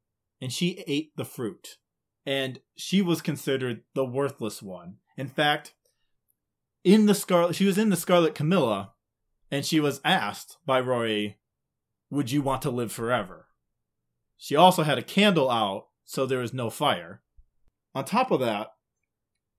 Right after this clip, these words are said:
she started killing again once she found out that she was chosen because she was considered worthless. She decided to become revenge against the Shinjima family for all the human sacrifice and torture they did.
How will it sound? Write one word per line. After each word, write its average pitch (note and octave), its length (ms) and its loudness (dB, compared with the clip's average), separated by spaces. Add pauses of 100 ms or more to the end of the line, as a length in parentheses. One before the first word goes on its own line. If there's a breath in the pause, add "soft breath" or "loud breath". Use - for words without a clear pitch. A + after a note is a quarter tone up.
(400)
she E3+ 320 -2
started F3 500 0
killing F#3 340 2
again A2+ 520 -4 (440)
once E3+ 300 4
she F3 160 2
found D3 340 2
out C3 380 2
that C#3 160 0
she D#3 140 0
was D3 320 2
chosen A#2 380 -2
because A#2+ 320 -4
she - 80 -6
was A#2+ 200 -4
considered A2 420 -8
worthless. G#2 640 -8 (340)
She F#3+ 160 4
decided E3 440 2
to C#3 40 -6
become C3 420 -4
revenge B2+ 480 -2
against A#2 260 -4
the A#2+ 60 -6
Shinjima B2+ 500 -4
family G#2+ 300 -6
for B2 160 -6
all B2+ 180 0
the C3 100 -4
human A#2+ 520 -8
sacrifice A#2+ 600 -8
and G#2 120 -8
torture A#2+ 340 -10
they F#2 160 -16
did. - 320 -20